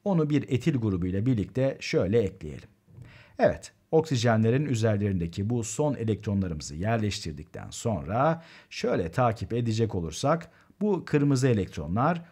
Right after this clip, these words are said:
oksijene geçen elektronlar oluyor. Ve böylece asetal ürünümüzü tamamlamış olduk.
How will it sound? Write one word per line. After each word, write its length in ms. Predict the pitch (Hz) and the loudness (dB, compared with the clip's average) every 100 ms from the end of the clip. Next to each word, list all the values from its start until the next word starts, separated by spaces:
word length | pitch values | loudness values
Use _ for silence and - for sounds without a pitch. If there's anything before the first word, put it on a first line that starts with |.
| _ - | _ -2
oksijene 580 | 135 135 151 127 135 143 | 0 0 0 2 2 2
geçen 360 | 90 - 151 | 0 -2 0
elektronlar 640 | 151 127 117 - 117 113 101 | 2 0 0 2 2 4 2
oluyor. 480 | 73 67 58 - _ - | -2 -6 -14 -18 _ -2
Ve 220 | 113 101 120 | 0 2 4
böylece 560 | 117 80 78 120 139 - _ 113 | 4 4 0 0 0 -8 _ -4
asetal 460 | 117 113 92 80 | -2 -2 -4 -6
ürünümüzü 720 | - 151 127 101 98 147 165 - | 0 2 4 4 2 0 -2 -2
tamamlamış 600 | 151 147 139 135 123 - | 0 2 2 4 2 0
olduk. 380 | 87 69 - | -6 -8 -14